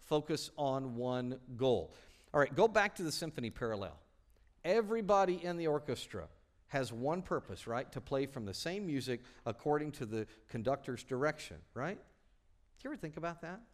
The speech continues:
I read a fascinating, remarkable paper that tried to answer this question. Just read this recently. Why are conductors needed in professional orchestras?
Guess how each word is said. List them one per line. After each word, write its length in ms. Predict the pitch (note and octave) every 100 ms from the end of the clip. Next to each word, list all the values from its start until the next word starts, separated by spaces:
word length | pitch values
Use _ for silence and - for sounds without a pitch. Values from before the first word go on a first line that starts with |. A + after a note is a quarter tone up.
| -
I 60 | G3
read 180 | G3
a 120 | C#3 A2+ - -
fascinating, 640 | A3+ G#3+ - E3 C3+ B2+ - - _
remarkable 520 | C#3 D3 F#3+ G#3 D#3+
paper 360 | C#3 D#3+ D#3 B2
that 120 | A#2+
tried 220 | - C3+
to 60 | B2
answer 260 | C3 C3 A#2+
this 180 | A#2+
question. 320 | - B2 - G#2+
Just 180 | C#3+
read 140 | C#3+ C3+
this 180 | B2+ C3+
recently. 400 | B2 B2+ F#2 F2+ - - -
Why 300 | C#3+ F3+ A3+
are 180 | F#3+ F3+
conductors 720 | - C#3+ C3 F#3 - F#3 D3
needed 360 | D3+ D#3 A2+ A#2
in 100 | B2
professional 580 | C#3 - C3 - C#3 C3
orchestras? 640 | B2 - G2 - D#2 -